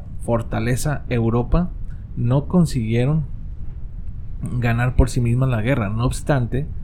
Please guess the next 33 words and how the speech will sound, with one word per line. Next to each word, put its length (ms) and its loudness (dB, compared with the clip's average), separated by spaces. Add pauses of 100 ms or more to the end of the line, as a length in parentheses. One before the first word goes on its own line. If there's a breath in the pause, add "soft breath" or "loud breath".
(300 loud breath)
ejercieron 520 2
un 140 4
impacto 420 2
significativo 760 0
sobre 260 0
la 100 0
moral 300 -2
de 80 0
los 180 -2
alemanes, 600 -2
lo 180 -2
que 80 -8
explica, 640 -2
a 120 -2
su 140 0
vez, 320 0 (640 loud breath)
por 200 4
qué 280 2
estos 440 2
dedicaron 720 4 (100)
tantos 420 4
recursos 720 0
a 80 -2
los 180 -2
programas 540 2
de 120 2
la 260 -2 (280)
V 340 2
uno 400 4 (100)
y 120 -2
la 100 -2
V 220 0
dos. 440 -2